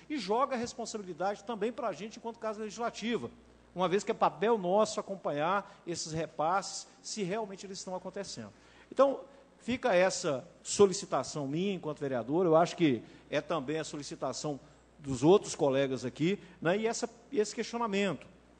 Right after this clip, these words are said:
É, qual é a complementação, a, aliás, a, a, o repasse do município para o, o iprev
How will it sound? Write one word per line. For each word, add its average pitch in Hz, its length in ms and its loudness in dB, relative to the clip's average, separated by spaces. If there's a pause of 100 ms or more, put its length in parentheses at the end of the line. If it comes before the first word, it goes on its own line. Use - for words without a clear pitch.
(400)
É, 143 120 6
qual 208 340 2
é 240 80 6
a 226 60 4
complementação, 196 960 -4 (560)
a, 135 180 -2
aliás, 131 560 2 (240)
a, 131 560 0
a, - 60 -10
o 165 100 -6
repasse 151 640 -2
do 196 180 0
município 143 680 -6 (600)
para 165 300 8
o, 143 360 2
o 156 140 2
iprev 139 640 4